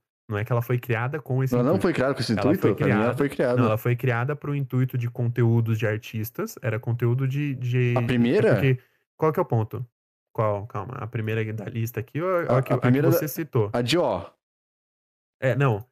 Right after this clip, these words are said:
Speaker 1: A de ó, a de ó, ela foi criada também com o intuito de, de ser criação
Speaker 2: Artista.
Speaker 1: de conteúdo e et cetera. É. Não, só que foi meio que assim, já iniciou desvirtuado, entendeu? O que eu tô
Speaker 2: Hum.
Speaker 1: comentando é, a, a do, a de P, né, que é a do Python que eu falei,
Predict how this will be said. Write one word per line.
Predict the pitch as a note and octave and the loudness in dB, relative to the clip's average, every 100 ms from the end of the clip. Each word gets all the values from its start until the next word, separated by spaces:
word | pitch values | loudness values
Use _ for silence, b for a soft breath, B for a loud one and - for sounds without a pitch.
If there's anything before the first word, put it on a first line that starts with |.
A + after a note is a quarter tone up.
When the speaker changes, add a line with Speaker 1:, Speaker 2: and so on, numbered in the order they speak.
| _ - | _ -6
Speaker 1:
A | A#2+ | -4
de | A#2+ B2+ | -2 0
ó, | C3 - | 0 0
a | C3 | -2
de | B2+ B2+ | 2 2
ó, | C#3 | 2
ela | D3 | 0
foi | D3 D3 | -2 -6
criada | - C3+ C#3 C#3+ | -2 -2 -2 -4
também | C#3 D#3+ C#3+ F3+ | -8 -8 -8 -8
com | - | -10
o | |
intuito | E3 C#3 D3 D3 D3+ | -10 -8 -8 -8 -8
de, | D3 D#3 C#3+ | -6 -6 -4
de | C3+ | -4
ser | B2+ - B2+ C#3 C3 A#2+ - | -2 -2 -2 0 0 0 -2
criação | C3+ C3+ | 0 2
Speaker 2:
Artista. | C3 C3 A#2+ | 2 2 2
Speaker 1:
de | B2 | 2
conteúdo | A#2 A#2 B2+ C3 | 2 2 2 2
e | C#3+ | 0
et | C#3+ | 0
cetera. | C3 G#2+ A2 - | 0 0 -2 -2
É. | A#2 G#2 _ _ _ | -2 -2 _ _ _
Não, | B2 C3 A#2 - | 0 0 0 -6
só | - A#2 | -4 -4
que | - C3+ C3+ - _ - _ _ | -2 -4 -4 -10 _ -20 _ _
foi | - B2 | 0 2
meio | C3 | 4
que | C3+ | 2
assim, | C3 A2+ | 0 0
já | G#2+ A#2+ | 0 0
iniciou | C3+ C#3 - C#3+ | 0 -2 -2 -4
desvirtuado, | D#3 D#3+ D3+ D#3 F#3 C3 G#2+ G3+ | -4 -4 -6 -6 -4 -2 -4 -6
entendeu? | F#3+ G#2+ A2 B2 _ - | -8 -2 -2 -2 _ 0
O | B2+ C3+ C3+ C#3 | 4 4 6 6
que | C#3 | 6
eu | |
tô | C3+ | 6
Speaker 2:
Hum. | C3 | 6
Speaker 1:
comentando | C3+ F#2+ C#3 D#3+ D3 | 6 6 4 4 2
é, | A2 G#2+ _ _ | 2 -4 _ _
a, | A2+ A#2 A2+ A2 G#2 G#2 - | -2 0 2 2 0 -4 -4
a | A2 | -4
do, | A#2 A#2 A2+ | 0 0 0
a | A#2 | -2
de | A2 | -4
P, | - B2 D#3+ F3+ | -4 -2 -2 0
né, | B2+ B2 | 0 0
que | - G#2+ | -2 -4
é | |
a | G#2 | -4
do | G#2 | -2
Python | G#2+ G#2+ G#2+ G#2 | -4 -2 -4 -4
que | G#2+ | -4
eu | A2 | -4
falei, | - G#2 B2 E3+ | -2 -2 -2 -2